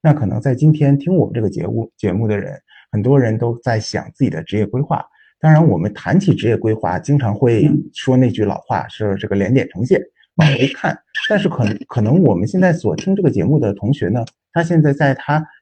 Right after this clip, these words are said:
第一个原点的上面，可能这个第一个原点，像您说的，这份工作可能也不是他最，最想做的，而是在这个大的就业环境下，他在这个工作上，这个是能给他发 offer 的。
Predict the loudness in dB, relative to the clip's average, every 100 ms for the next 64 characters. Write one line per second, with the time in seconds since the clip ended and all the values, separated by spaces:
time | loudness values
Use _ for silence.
0 | _ 2 4 4 4 4 4 0 0 -2
1 | -4 -10 -8 -10 -10 _ -6 -2 -2 -2
2 | -6 4 6 6 6 4 4 4 4 4
3 | 2 0 0 0 0 0 -2 0 -2 -2
4 | -2 0 2 2 -2 -2 -4 -4 -4 -4
5 | -2 -4 -6 _ _ _ 4 6 6 0
6 | 0 2 2 -2 2 4 4 0 -6 -4
7 | 0 0 2 0 2 0 -2 -2 0 2
8 | 2 2 -2 -2 -2 -2 -4 -6 -18 _
9 | -4 -2 0 0 0 0 -2 -2 -2 -4
10 | -4 0 2 2 0 0 -2 -6 -8 -4
11 | -2 0 -2 -4 -6